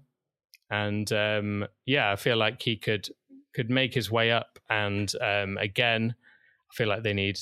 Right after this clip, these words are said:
they're gonna need a young driver in there, so he'll be about twenty at this point. And Sergio Perez, I just see them having a kind of experienced driver.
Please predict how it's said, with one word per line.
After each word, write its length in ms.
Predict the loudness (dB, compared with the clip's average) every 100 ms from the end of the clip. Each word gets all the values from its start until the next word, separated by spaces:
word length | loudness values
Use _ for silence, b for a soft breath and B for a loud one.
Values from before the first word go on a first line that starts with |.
| -4
they're 100 | -2
gonna 160 | 0
need 180 | 0 0
a 60 | 0
young 280 | 0 0 0
driver 320 | 0 0 0
in 80 | 0
there, 120 | 0
so 180 | 0 0
he'll 120 | -2
be 220 | 0 0 0
about 340 | 0 -2 -4 _
twenty 440 | -6 -4 -4 -2 -4
at 120 | -4
this 140 | -8
point. 340 | -4 -2 -2 -6 _ _ _ _ _ _ -10 -4
And 140 | 0
Sergio 380 | 2 2 0 -2
Perez, 320 | 0 0 -2
I 40 | -4
just 220 | -2 -2
see 140 | -2
them 340 | -2 -4 -4 -8 _
having 500 | -2 0 2 0 -4 -8 -8
a 80 | -4
kind 200 | -2 -2
of 80 |
experienced 1000 | -2 -2 -2 0 2 2 0 -2 -6 -6 -4
driver. 560 | 0 2 0 0 -4